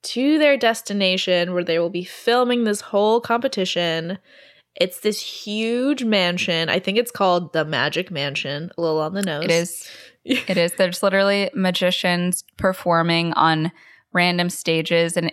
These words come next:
Speaker 2: it's like everyone's
Speaker 1: Yeah.
Speaker 2: like, "Oh, yeah, I'm just staying here and practicing
Speaker 1: Yeah.
Speaker 2: my craft."
Speaker 1: Yeah.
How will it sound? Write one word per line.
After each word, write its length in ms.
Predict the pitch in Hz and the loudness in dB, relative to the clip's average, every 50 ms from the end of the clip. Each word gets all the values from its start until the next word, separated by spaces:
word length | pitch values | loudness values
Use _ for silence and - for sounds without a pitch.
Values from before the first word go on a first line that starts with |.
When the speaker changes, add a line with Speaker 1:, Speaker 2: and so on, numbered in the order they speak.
| - | -2
Speaker 2:
it's 160 | 202 202 - | -2 0 2
like 160 | 214 196 190 - | 2 2 4 4
everyone's 380 | 185 180 190 190 190 180 - | 4 4 4 4 4 4 4
Speaker 1:
Yeah. 120 | - 202 185 | 4 4 2
Speaker 2:
like, 180 | 180 - - - - - _ - | 0 -2 -6 -20 -20 -4 _ 2
"Oh, 80 | 302 | 4
yeah, 140 | 330 359 349 | 6 6 6
I'm 120 | 294 247 | 6 4
just 200 | 254 269 262 262 | 4 0 0 -2
staying 380 | - - 196 180 175 180 180 185 | 0 0 2 4 4 4 2 2
here 360 | 190 185 180 180 185 180 180 180 | 2 4 4 6 6 6 6 4
and 200 | 170 165 160 - | 4 2 2 2
practicing 800 | 180 165 160 165 - - 170 - - 165 160 160 160 151 156 - | 4 4 4 4 2 -2 -2 0 2 2 4 4 2 2 0 0
Speaker 1:
Yeah. 320 | 285 285 262 226 185 156 | 0 0 2 2 2 2
Speaker 2:
my 60 | 165 185 | 2 2
craft." 580 | - 143 135 143 151 151 - - - - - - - | 4 4 6 6 6 4 2 -2 -8 -10 -10 -4 0
Speaker 1:
Yeah. 220 | 247 294 240 226 | 0 2 2 0